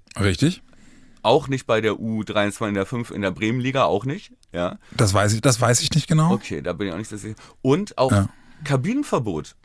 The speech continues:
Speaker 1: Ja, genau.
Speaker 2: So.
Speaker 1: Also das ist schon, äh, das ist schon eine Ansage. Und dann noch eine fette Geldstrafe, das ist
Speaker 2: Ja.
Speaker 1: Ja, also,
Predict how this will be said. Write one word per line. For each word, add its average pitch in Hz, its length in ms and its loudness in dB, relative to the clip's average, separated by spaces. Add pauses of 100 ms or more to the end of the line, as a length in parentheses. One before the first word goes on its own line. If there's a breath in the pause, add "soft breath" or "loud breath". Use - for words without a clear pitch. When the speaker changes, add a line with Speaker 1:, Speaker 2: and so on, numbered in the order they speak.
(540)
Speaker 1:
Ja, 185 200 4
genau. 113 300 2 (1300 soft breath)
Speaker 2:
So. - 320 -10
Speaker 1:
Also 120 220 4
das 107 180 4
ist 139 140 4
schon, 147 340 6 (100)
äh, 120 160 4
das 117 140 6
ist - 20 2
schon 170 200 6
eine 147 100 4
Ansage. 117 400 6
Und 101 160 4
dann 120 80 8
noch 127 80 6
eine 123 100 8
fette 127 220 4
Geldstrafe, 147 1000 4
das 120 220 4
ist 135 540 4 (200 loud breath)
Speaker 2:
Ja. 104 220 -2 (1040 loud breath)
Speaker 1:
Ja, 139 340 8
also, 113 360 2